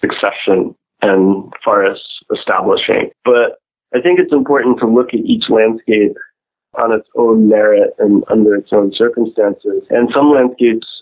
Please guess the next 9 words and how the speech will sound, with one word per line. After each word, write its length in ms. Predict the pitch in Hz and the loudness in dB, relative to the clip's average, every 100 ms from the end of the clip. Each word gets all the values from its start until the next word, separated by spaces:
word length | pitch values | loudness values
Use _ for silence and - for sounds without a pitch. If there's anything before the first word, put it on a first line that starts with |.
| _ | _
lend 240 | 113 113 117 | -2 0 2
themselves 580 | 107 107 113 104 101 - - | 0 0 -2 -2 -4 -14 -4
to 400 | 110 104 101 98 - - - _ _ _ | 2 4 4 2 -4 -20 -20 _ _ _
the 120 | 117 | -4
creation 520 | 110 - 113 110 110 104 | -2 0 0 0 0 0
of 140 | 101 - | 0 -2
forest 440 | 107 104 101 101 - | -2 0 0 -2 -2
and 220 | 101 98 | -2 0
food 180 | 107 | -2